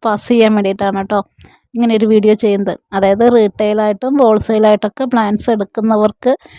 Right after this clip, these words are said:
വേണ്ടിയിട്ടുള്ള ഒരു വീഡിയോ ആണ്. വരുന്ന ഒരാഴ്ചയൊക്കെ ആയിട്ട് നമ്മൾ out of Kerala കുറച്ച് പ്ലാന്റ്സ് കളക്ട് ചെയ്യാനായിട്ട് പോകുന്നുണ്ട്. അപ്പോൾ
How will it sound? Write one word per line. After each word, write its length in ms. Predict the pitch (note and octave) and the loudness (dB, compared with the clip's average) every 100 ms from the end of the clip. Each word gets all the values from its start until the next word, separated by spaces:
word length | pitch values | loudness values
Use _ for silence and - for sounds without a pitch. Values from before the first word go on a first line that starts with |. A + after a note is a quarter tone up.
| - - | -20 -8
വേണ്ടിയിട്ടുള്ള 560 | A3 G#3+ G#3 G#3 A#3 A3 | -6 -2 0 0 0 0
ഒരു 100 | A3 G#3+ | 2 2
വീഡിയോ 280 | G3 F#3+ G3+ G3+ | 2 2 2 2
ആണ്. 160 | G3 C4+ _ _ _ _ - | 2 -4 _ _ _ _ -4
വരുന്ന 380 | B3 B3 C4+ D#4+ D#4+ - - C#4+ | -2 2 2 2 0 -6 -12 -2
ഒരാഴ്ചയൊക്കെ 640 | A#3+ A#3 G#3+ - G#3+ A3 | 2 4 2 -2 -2 -2
ആയിട്ട് 220 | G3+ B3 E4 _ _ _ _ _ _ _ A#3 | -2 -4 -8 _ _ _ _ _ _ _ -8
നമ്മൾ 180 | A3 A3+ A#3 A3+ | -4 -2 2 2
out 180 | A#3 C4 | 0 -4
of 100 | C4 - | -10 -2
Kerala 320 | A#3 G#3+ G#3+ A3+ | 0 2 0 0
കുറച്ച് 280 | A3+ G3+ A3+ | -2 -2 -2
പ്ലാന്റ്സ് 380 | A3+ A3 A3 - B3 | -2 -4 -4 -4 0
കളക്ട് 240 | G3+ - | -2 -2
ചെയ്യാനായിട്ട് 360 | G#3+ G3 G3+ C#4+ | -2 -2 -4 -6
പോകുന്നുണ്ട്. 400 | D4+ D4 A#3+ F#3 - - - _ | -4 -2 -4 -6 -12 -18 -20 _
അപ്പോൾ 160 | A#3 | -2